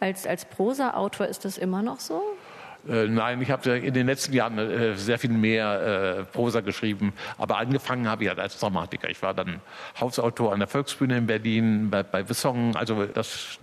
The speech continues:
Speaker 2: mit Dra-, Dramatik habe ich begonnen schon als, als kleiner Junge. Und, äh, d-, das war jahrelang mein Hauptmetier und habe so immer nur nebenbei Prosa geschrieben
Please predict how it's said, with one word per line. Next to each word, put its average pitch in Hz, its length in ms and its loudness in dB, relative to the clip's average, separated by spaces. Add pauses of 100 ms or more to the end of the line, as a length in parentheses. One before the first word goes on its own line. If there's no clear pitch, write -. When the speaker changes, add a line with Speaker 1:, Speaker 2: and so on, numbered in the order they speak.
Speaker 2:
mit 123 220 -2
Dra-, 123 60 2
Dramatik 117 520 -2
habe 113 140 0
ich 104 80 -6
begonnen 110 380 0
schon 120 200 0
als, - 360 -6 (280)
als - 160 -2
kleiner 107 260 0
Junge. 107 340 2 (600)
Und, 104 320 2
äh, 98 240 2 (240)
d-, 107 380 -2
das 117 160 0
war 110 140 0 (100)
jahrelang 104 560 0 (100)
mein 90 300 0
Hauptmetier 101 600 0
und 90 100 -2
habe 87 180 -4
so 113 160 -2
immer 107 200 2
nur 104 160 2
nebenbei 101 500 2
Prosa 107 460 0
geschrieben 95 560 0